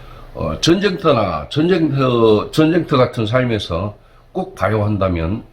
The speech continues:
어, 반드시 살아 돌아오라는 혹-, 혹은 반드시 살아남으라는,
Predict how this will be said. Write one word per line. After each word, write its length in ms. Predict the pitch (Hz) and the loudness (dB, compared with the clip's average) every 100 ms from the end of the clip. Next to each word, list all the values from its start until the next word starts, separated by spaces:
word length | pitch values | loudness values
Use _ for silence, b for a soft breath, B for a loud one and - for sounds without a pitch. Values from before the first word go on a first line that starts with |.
| b b b b b b - | b b b b b b -10
어, 320 | 82 78 71 | -8 -6 -4
반드시 560 | - 117 170 131 98 73 | -2 2 2 2 -2 -4
살아 340 | - 160 165 - | -6 0 0 -2
돌아오라는 720 | 98 95 95 87 78 73 65 - - | -2 2 2 2 0 -4 -10 -16 -8
혹-, 220 | 156 135 - | -6 -6 -2
혹은 400 | 160 107 87 113 - b b b b | 0 2 0 -2 -8 b b b b
반드시 420 | 98 104 135 98 | -2 0 0 0
살아남으라는, 1040 | - 156 175 123 92 98 101 87 82 127 | 0 0 2 2 2 2 2 2 0 0